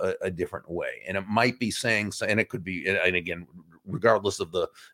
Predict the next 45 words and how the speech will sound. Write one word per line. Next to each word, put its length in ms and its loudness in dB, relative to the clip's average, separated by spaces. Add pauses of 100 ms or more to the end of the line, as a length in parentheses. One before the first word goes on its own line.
media 340 4
platform, 560 0
this 140 -8
could 180 -10
be 120 -10
through 220 -12
phone, 380 6
could 180 -6
be 140 -10
in 120 -14
person, 440 0
could 140 -20
be 160 -14
whatever, 340 0
however 380 -4
you 100 -8
meet 200 -16
that 180 -8
person. 260 -6 (1120)
But 220 12
you 80 6
could 140 8
ask 240 8
this 140 2
person, 300 2
"Hey, 120 6
you 120 0
know, 100 2
I 140 4
know 280 8
you're 520 8 (100)
very 480 2
busy. 480 -4
And 100 -2
if 80 -4
this 180 0
is 120 -2
something 340 2
you 120 0
either 180 -2
don't 360 -4
have 180 -10
time 280 -2
to 100 -4
do, 280 -4